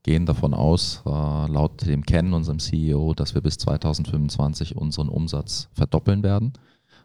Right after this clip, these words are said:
Das heißt also natürlich mit neuen Technologien und das bedeutet auch, dass wir das nicht einfach nur sagen, so jetzt muss jeder doppelt so viel Geld ins Haus bringen, sondern es kommt mit Investitionen.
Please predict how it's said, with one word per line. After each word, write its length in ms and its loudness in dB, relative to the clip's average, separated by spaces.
Das 180 -2
heißt 300 2
also 200 2
natürlich 520 2
mit 180 4
neuen 220 2
Technologien 640 0
und 100 -2
das 160 -2
bedeutet 480 0
auch, 300 2
dass 220 -2
wir 120 4
das 240 -6
nicht 240 0
einfach 320 0
nur 360 4
sagen, 400 0
so 160 4
jetzt 220 -2
muss 140 -2
jeder 200 2
doppelt 300 2
so 100 -10
viel 240 -2
Geld 380 -2
ins 280 -2
Haus 240 4
bringen, 280 0
sondern 240 2
es 120 -4
kommt 220 0
mit 140 -4
Investitionen. 720 0